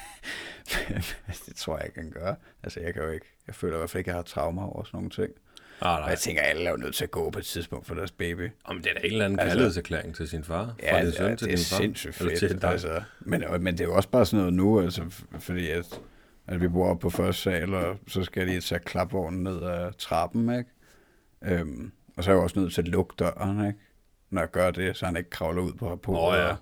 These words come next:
Speaker 1: kravler
Speaker 2: Ja,
Speaker 1: ned ad
Speaker 2: fandme.
Speaker 1: trappen. Øhm, og så bliver han også bare pisse sur, ikke? Og så græder han, indtil man kommer tilbage, ikke? Og så, "Åh, åh, der var du. Ej, må jeg godt komme med?"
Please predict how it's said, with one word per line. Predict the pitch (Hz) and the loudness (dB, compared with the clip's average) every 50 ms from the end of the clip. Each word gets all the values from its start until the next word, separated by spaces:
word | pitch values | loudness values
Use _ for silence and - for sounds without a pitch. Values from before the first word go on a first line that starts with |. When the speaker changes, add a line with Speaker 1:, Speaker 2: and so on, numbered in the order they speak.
| - - | -10 -6
Speaker 1:
kravler | - - 87 87 90 95 | 0 2 2 2 2 2
Speaker 2:
Ja, | - | 0
Speaker 1:
ned | 92 | -2
ad | 85 - | -2 -2
Speaker 2:
fandme. | - 82 | -4 -4
Speaker 1:
trappen. | 87 85 90 90 87 98 101 - - _ _ _ - - - _ _ _ _ | 0 2 2 2 2 0 -6 -8 -10 _ _ _ -20 -20 -20 _ _ _ _
Øhm, | - 90 90 85 82 82 82 78 78 82 85 - _ _ _ _ _ _ _ _ _ _ _ _ _ _ _ _ _ _ _ - | -2 0 2 2 2 2 0 -2 -4 -6 -8 -12 _ _ _ _ _ _ _ _ _ _ _ _ _ _ _ _ _ _ _ -6
og | - | -2
så | 87 90 | 0 2
bliver | 95 110 92 | 2 2 2
han | 87 85 | 4 4
også | 95 104 - | 2 2 2
bare | - 95 92 98 - _ | 2 2 2 2 -2 _
pisse | - - - 110 101 - - 104 | -8 -2 0 0 0 0 -4 -8
sur, | - - - 92 - - 101 107 | -6 -6 -6 -6 -4 -2 0 2
ikke? | 110 120 117 - | 2 2 0 -2
Og | - 104 | -4 -2
så | 113 113 104 95 87 | 0 0 0 0 -2
græder | - - 98 95 - 107 101 | 0 0 0 2 2 2 0
han, | 101 95 95 101 | 0 0 -2 -2
indtil | 101 - - - | -4 -2 -2 -2
man | 101 98 | -4 -2
kommer | 101 - 82 85 | -4 -4 -6 -6
tilbage, | - - - - 85 95 107 117 120 | -6 -8 -8 -4 -2 0 0 0 -2
ikke? | 120 120 | -2 -4
Og | 110 | -6
så, | 110 123 - - 175 - - | -8 -8 -10 -12 -16 -12 -10
"Åh, | 185 175 - 185 170 175 180 | -12 -10 -10 -14 -6 -4 -2
åh, | 180 | -2
der | 185 190 | 0 0
var | 180 180 185 | 0 0 0
du. | 185 208 202 - - - - - - - - - - | -2 -4 -8 -10 -16 -16 -18 -18 -18 -20 -14 -8 -8
Ej, | 220 196 180 175 175 | -6 -6 -6 -2 2
må | 208 214 | 2 2
jeg | 185 - | 2 2
godt | - 226 - | -2 -4 0
komme | - 262 226 220 | 2 4 4 4
med?" | 233 247 | 4 2